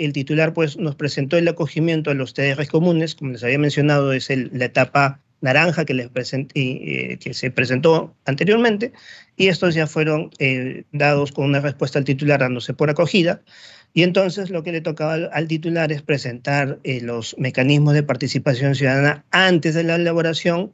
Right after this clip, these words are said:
Como había mencionado, estos mecanismos en esta etapa no son sujetos a evaluación, es responsabilidad del titular ejecutarlas,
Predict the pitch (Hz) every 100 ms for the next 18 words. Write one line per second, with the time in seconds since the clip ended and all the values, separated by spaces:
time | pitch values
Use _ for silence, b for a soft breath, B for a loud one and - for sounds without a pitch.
0 | _ 135 135 156 160 156 156 156 143 165
1 | 156 160 160 160 156 151 151 135 131 127
2 | 151 156 147 147 147 b b b - 170
3 | 180 165 165 175 165 165 165 - 147 143
4 | 143 143 151 143 185 180 196 - 143 143
5 | - - 139 156 135 135 131 131 139 139
6 | 131 135 135 143 151 131 160 156 175 156
7 | 160 165